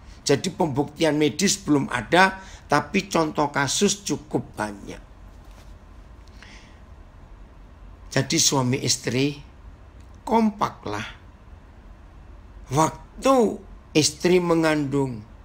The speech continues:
mari kita jaga suasana rumah. Penuh keharmonisan, penuh kebahagiaan,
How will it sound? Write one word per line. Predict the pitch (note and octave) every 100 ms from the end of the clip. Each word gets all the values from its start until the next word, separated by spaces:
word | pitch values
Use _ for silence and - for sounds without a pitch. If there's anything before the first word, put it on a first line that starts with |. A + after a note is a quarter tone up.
| - - - - - - -
mari | - C#3+ E3+ F3 F#3+ F3+ -
kita | D#3+ C#3 D#3 D3 -
jaga | - G3+ B3 C4+ C4 C4+ B3 A#3
suasana | - E3+ D#3+ C#3+ D3 C#3+ C#3
rumah. | C3+ C3 B2+ - - - - - -
Penuh | G3 A#3 C#4 C4+
keharmonisan, | G#3+ B3+ B3 A#3+ A3+ A3 - E3+ C#3+ B2+ - - - - - - -
penuh | A2 C#3+ A#3 C#4 A#3
kebahagiaan, | G#3 E3 E3+ E3 C3 D3+ D#3 - B2